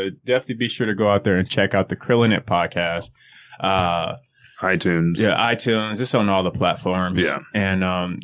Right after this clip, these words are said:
Speaker 1: my boy Elijah Bailey has picked them up and started producing their show and did a phenomenal
Speaker 2: <laughs>
Speaker 1: job, sir.
Speaker 2: He said, I said, "Man, what do you think about this?" "Well, I'm, I'm thinking about, uh, producing this show in California." He's like, "Do it."
Speaker 1: Yeah,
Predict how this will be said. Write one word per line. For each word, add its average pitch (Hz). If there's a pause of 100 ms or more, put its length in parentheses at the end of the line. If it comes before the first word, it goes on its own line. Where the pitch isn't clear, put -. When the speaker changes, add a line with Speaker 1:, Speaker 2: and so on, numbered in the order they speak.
Speaker 1:
my 101
boy 117
Elijah 113
Bailey 113
has 98
picked 113
them 107
up 107
and 90
started 104
producing 101
their 98
show 101
and 90
did 104
a 92
phenomenal 98
Speaker 2:
<laughs> 87
Speaker 1:
job, 92
sir. 85 (420)
Speaker 2:
He 101
said, -
I 90
said, 85
"Man, 117
what 120
do 123
you 113
think 123
about 113
this?" 113
"Well, 92
I'm, 85
I'm 87
thinking 120
about, 95
uh, 80 (560)
producing 107
this 92
show 131
in 104
California." 101
He's 87
like, 80 (240)
"Do 90
it." - (280)
Speaker 1:
Yeah, 107